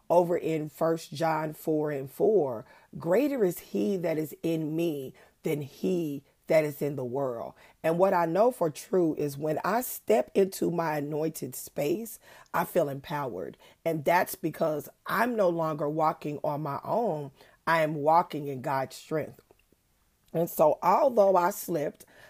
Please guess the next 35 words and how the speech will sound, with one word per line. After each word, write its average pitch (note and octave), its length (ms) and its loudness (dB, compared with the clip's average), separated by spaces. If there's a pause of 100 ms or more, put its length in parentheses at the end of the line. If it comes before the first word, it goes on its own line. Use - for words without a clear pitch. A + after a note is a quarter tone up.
(100)
I D#3+ 100 4
didn't A3+ 220 10
stay - 360 6
down. D3+ 500 6
I D#3 100 2
just D#3+ 240 -2
did D3 140 -4
not D3 260 0
record C3+ 720 0 (380)
an D#3+ 140 2
episode, D3 640 0
but D#3 120 2
I C#3+ 120 0
did F3 380 2
go F3+ 260 2
on D#3 420 -4
and D3 200 -8
use D#3 300 -4
my C#3 140 -8
voice C#3 340 -8
in C3 160 -8
other B2 220 -10
places. - 760 -6 (320)
So D#3 400 2
I D3+ 140 0
am G#3 160 2
here G3+ 240 6
today F#3 380 4
dropping E3+ 400 0
the E3+ 80 -2
next E3 300 -2
episode, D3+ 600 -4
and D3 120 -4
I'm C#3+ 200 -4
excited E3 840 4